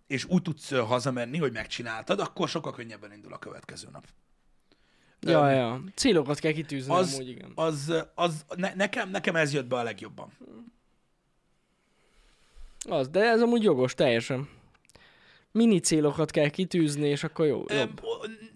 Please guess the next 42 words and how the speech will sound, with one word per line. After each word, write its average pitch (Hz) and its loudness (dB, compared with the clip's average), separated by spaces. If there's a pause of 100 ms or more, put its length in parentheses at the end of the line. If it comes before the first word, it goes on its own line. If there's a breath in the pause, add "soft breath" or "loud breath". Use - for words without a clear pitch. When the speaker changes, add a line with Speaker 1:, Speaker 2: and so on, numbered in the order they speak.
(140)
Speaker 1:
de 285 0
van, 349 2
akinek 311 -6
meg 233 -14
más, 208 -8
van, 214 -6
akinek 165 -6
Speaker 2:
Van, 196 4
Speaker 1:
meg 165 6
Speaker 2:
akinek 156 4
Speaker 1:
más 151 6
Speaker 2:
más 147 2
jön 151 2
be, 151 4
Speaker 1:
működik. 139 2
Speaker 2:
igen. 117 0 (100)
Speaker 1:
Öm, 190 -8 (220 loud breath)
én, 214 -2
öm, 226 0 (260 loud breath)
én, 185 -6
öm, 185 -8 (480)
én, 165 -12 (180)
nekem, 190 -4
nekem, 180 -6
hogyha 170 -6
például 175 0
egy 156 -6
túl 190 4
hosszú 185 0
távú 180 0
célt 196 -6 (600)
tűzök 160 0
Speaker 2:
Mhm. 247 0
Speaker 1:
ki 214 -6
magam 196 -8
elé, 208 -6
akkor 190 -4
tudom 160 -2
magamra, 147 -2
hogy 139 0
közben 147 -4
elveszítem, 117 -10